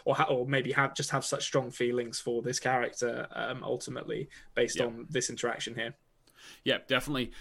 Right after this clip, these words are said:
Speaker 2: Um, okay, so the, the, the characters tell their stories, but we've already talked, touched on a few of them. I'm not gonna go into too much detail about,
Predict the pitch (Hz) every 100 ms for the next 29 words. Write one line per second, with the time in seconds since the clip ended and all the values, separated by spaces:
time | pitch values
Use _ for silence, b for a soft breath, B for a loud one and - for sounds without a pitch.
0 | B 147 156 170 185 156 190 170 147 170
1 | - 175 220 240 208 - - 165 160 139
2 | - 127 139 120 139 151 151 151 208 202
3 | 185 - - 151 - 123 139 135 - 165
4 | 160 180 147 139 117 143 139 - 127 135
5 | 123 117 107